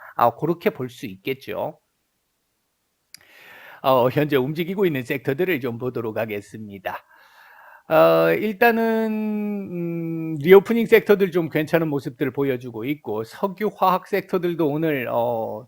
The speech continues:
제법 괜찮은 상승세를 만들어내면서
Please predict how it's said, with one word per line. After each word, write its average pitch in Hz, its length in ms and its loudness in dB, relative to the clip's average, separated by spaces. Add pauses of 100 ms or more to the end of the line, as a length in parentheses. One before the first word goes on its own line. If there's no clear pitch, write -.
제법 165 420 4
괜찮은 147 480 0
상승세를 147 540 0
만들어내면서 139 960 -2